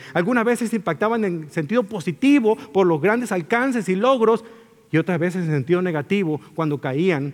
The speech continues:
en el caso de Saúl, en el caso de Salomón, constantemente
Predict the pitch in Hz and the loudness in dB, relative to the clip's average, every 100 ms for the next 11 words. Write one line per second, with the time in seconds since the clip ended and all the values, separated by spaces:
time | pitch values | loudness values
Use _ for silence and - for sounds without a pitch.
0 | - 143 131 160 147 165 147 139 151 160 | -8 -4 -2 -2 -2 -4 -4 -2 -2 -2
1 | 131 117 143 160 131 135 131 143 165 - | -2 -4 -4 -4 -4 -2 -2 -2 -4 -12
2 | - _ _ - 123 143 143 147 139 131 | -20 _ _ -8 -6 -4 -4 -2 -2 -4
3 | 123 | -8